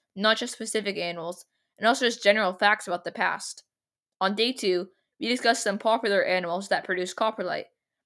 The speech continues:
Those animals are turtles, alligators, and dinosaurs. On day three, we continued our discussion on those animals and also talked about the certain data we've discovered about those animals.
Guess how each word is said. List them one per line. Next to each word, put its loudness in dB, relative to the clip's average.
Those 2
animals 6
are -2
turtles, -2
alligators, 2
and -4
dinosaurs. -4
On -10
day -4
three, -8
we -12
continued -4
our 0
discussion -8
on -6
those -4
animals -6
and 0
also 0
talked -8
about -10
the -14
certain -4
data 0
we've -6
discovered -2
about 0
those -6
animals. -8